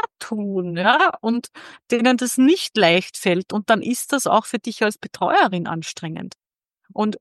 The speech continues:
das ist einfach ganz weggefallen, ja. Und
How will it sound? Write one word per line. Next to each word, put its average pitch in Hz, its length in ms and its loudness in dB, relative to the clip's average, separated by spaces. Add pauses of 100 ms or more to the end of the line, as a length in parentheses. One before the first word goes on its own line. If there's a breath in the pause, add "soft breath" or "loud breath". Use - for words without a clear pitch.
das 220 260 4
ist 311 160 0
einfach 214 500 0
ganz 185 320 0
weggefallen, 170 880 -2
ja. 214 240 0 (380 loud breath)
Und 220 220 -2